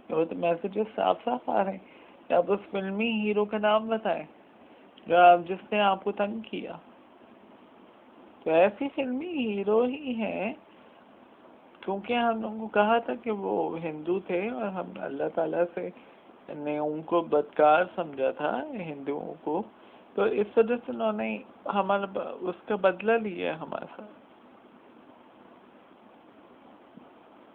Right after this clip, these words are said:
हिंदू थे ना वो,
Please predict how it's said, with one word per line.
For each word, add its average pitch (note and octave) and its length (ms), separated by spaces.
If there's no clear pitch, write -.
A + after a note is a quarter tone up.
हिंदू F3 360
थे A3 240
ना B3 140
वो, D4 360